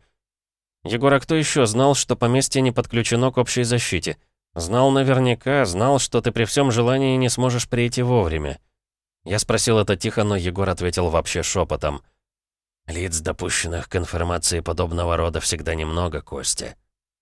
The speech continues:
Он замолчал, а потом резко добавил. «Как только мы вернемся, я все проверю». «Я дам тебе подсказку.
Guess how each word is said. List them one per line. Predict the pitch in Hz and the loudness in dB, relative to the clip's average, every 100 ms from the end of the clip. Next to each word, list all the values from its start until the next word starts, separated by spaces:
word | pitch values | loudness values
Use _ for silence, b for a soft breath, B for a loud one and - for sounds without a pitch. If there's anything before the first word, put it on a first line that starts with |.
| - | -2
Он | 101 | -2
замолчал, | 92 98 92 87 - 101 - | 0 2 2 2 2 0 0
а | 98 | -4
потом | 92 98 92 | -2 0 2
резко | 90 - 90 | 0 0 -2
добавил. | 90 87 82 78 73 - _ _ _ _ _ _ | -2 0 0 0 -4 -6 _ _ _ _ _ _
«Как | - - | -12 -4
только | 95 87 92 | -4 0 0
мы | 90 | 2
вернемся, | 82 90 95 90 - | 0 0 0 0 0
я | 82 | -2
все | - 80 | -2 -4
проверю». | - 85 80 71 - _ _ _ _ _ _ _ - | -2 -2 -2 -4 -8 _ _ _ _ _ _ _ -4
«Я | 120 | 2
дам | 151 | 2
тебе | 151 147 | 2 0
подсказку. | 143 143 - 120 - 98 | 0 -2 2 2 2 -4